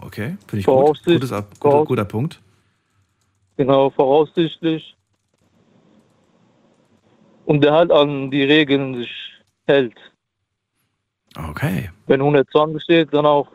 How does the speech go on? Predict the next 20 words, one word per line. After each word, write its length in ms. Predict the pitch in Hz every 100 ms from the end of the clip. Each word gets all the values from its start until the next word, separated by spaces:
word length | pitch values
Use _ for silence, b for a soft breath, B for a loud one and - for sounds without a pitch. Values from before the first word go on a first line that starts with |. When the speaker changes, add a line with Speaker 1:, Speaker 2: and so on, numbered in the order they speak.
| _
Speaker 2:
hundertzwanzig. 720 | 147 143 - 147 151 131 120
Okay, 260 | 147 147 190
von 160 | 156 151
mir 140 | 156
aus 140 | 147
hundertdreißig. 840 | 156 147 - 139 156 147 123 107 - _ b _ _ _ _ _
Aber 280 | - 131 131
nicht 220 | 131 123
schneller 340 | - 143 143 127
dann. 280 | 123 110 _ _ _
Es 140 | - -
gibt 160 | 202
ja 80 | 233
einen 160 | 160 147
Grund, 260 | 165 180
warum 300 | 139 139 135
da 160 | 131 127
hundertdreißig 600 | 123 131 117 - 131 107
ist 160 | 123 _
dann. 220 | 127 117